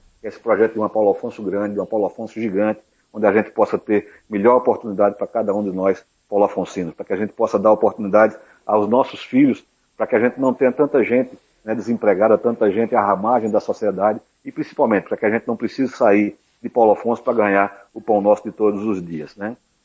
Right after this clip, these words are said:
Agradecer aí pela oportunidade, Thales, deixar um forte abraço aí pra seus ouvintes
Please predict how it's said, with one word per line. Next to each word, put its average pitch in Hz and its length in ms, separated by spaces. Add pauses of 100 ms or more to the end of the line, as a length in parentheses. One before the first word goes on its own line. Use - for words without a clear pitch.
Agradecer 143 380
aí 135 60
pela 131 160
oportunidade, 120 680
Thales, 92 220
deixar 104 260
um 104 60
forte 127 280
abraço 104 340 (280)
aí 101 160
pra 107 140
seus 110 220
ouvintes 104 460